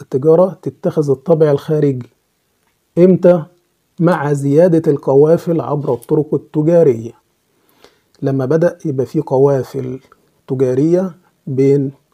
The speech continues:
البلاد، ودي طبعا مذكور في القرآن الكريم يا أولاد في سورة قريش: "لإيلاف قريش إيلافهم رحلة الشتاء والصيف". يبقى كان في رحلتين،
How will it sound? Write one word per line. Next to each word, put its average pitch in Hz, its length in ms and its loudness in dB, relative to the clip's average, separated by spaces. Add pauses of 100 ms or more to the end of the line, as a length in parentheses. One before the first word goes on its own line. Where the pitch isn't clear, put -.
(260)
البلاد، 123 460 -2 (1500)
ودي 143 160 0
طبعا 147 480 0 (260)
مذكور 143 380 -6
في - 80 -10
القرآن 135 360 -4
الكريم 131 380 -2
يا 127 60 -4
أولاد 135 380 0
في 160 380 -2 (320)
سورة 135 300 -4
قريش: 139 720 -4 (120)
"لإيلاف 139 640 -2
قريش 170 600 0 (100)
إيلافهم 143 540 -2
رحلة 151 320 -2
الشتاء 143 500 0
والصيف". 127 800 -4 (460)
يبقى 131 140 -10
كان 143 160 -4
في 151 160 -6
رحلتين، 151 720 0